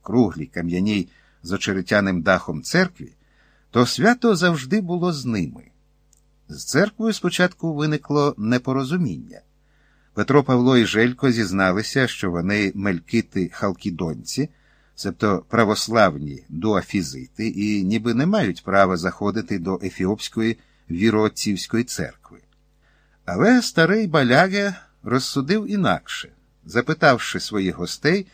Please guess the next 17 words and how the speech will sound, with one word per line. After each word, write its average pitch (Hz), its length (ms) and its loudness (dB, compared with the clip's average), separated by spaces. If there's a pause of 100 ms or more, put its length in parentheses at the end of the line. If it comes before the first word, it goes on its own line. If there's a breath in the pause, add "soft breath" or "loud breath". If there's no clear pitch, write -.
(220 soft breath)
чи - 160 -2
вони 107 380 0
християни, 101 920 -2 (460 soft breath)
і, 139 120 4
отримавши 185 640 2
ствердну 113 720 2
відповідь, 104 520 -4
сказав, 180 400 0
що 156 340 0
богословські 131 840 -2
суперечки — - 760 -4 (440)
це 143 260 4
справа 160 460 2
ченців 160 720 2
та 135 320 4
церковних 143 840 -2
ієрархів, 156 680 0